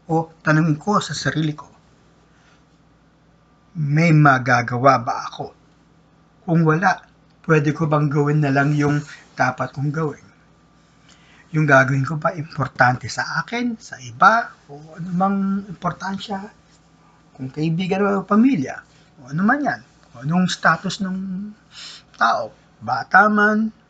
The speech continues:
teenager, o ano man, o adult. Pero po, kailangan natin makita muna eh.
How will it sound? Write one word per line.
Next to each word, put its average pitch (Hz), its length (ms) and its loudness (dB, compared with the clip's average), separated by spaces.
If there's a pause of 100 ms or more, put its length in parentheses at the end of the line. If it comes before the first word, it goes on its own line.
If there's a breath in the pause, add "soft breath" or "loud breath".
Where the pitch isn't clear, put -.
(880 soft breath)
teenager, 196 960 -2 (400)
o 135 80 -10
ano 208 160 2
man, 143 160 2 (800)
o 165 320 -18
adult. - 400 -2 (1600 loud breath)
Pero 147 320 2
po, - 320 -4 (720 soft breath)
kailangan 165 480 2
natin 165 320 2
makita 156 400 0
muna 143 320 0
eh. - 100 -14